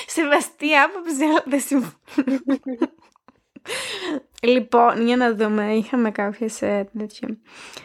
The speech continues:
Speaker 1: Λοιπόν, μερέντα με μαρμελάδα φράουλα.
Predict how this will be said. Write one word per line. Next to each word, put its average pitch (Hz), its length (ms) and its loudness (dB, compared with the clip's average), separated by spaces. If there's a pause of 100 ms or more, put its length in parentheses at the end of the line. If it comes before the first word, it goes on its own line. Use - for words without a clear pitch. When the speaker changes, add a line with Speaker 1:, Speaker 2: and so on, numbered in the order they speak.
(500)
Speaker 1:
Λοιπόν, 220 580 0 (1500)
μερέντα 247 680 2
με 285 360 2
μαρμελάδα 240 560 2
φράουλα. 214 720 -2